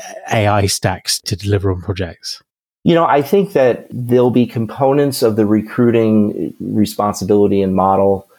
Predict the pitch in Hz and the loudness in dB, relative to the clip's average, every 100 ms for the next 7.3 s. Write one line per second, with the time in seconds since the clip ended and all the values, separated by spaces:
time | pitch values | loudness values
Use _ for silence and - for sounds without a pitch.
0 | _ _ - 104 95 107 101 113 127 127 | _ _ -2 0 0 0 2 2 0 -2
1 | 143 139 139 135 - - _ _ _ _ | -2 0 -2 -4 -16 -20 _ _ _ _
2 | 110 117 113 110 131 117 113 101 101 113 | -2 2 2 2 0 2 2 2 2 -2
3 | 113 - 120 107 - 101 98 - 107 - | -12 -8 -4 -4 -4 -4 -4 -4 -6 0
4 | 110 101 92 - 107 107 101 95 90 - | 0 2 -2 -2 -2 0 0 0 -2 -8
5 | _ _ - 143 131 120 104 101 101 104 | _ _ -4 -2 2 2 2 2 2 2
6 | 98 90 95 95 92 - 101 95 85 - | 0 -2 -4 -4 -4 -4 -2 -2 -2 -6
7 | 87 85 | -6 -6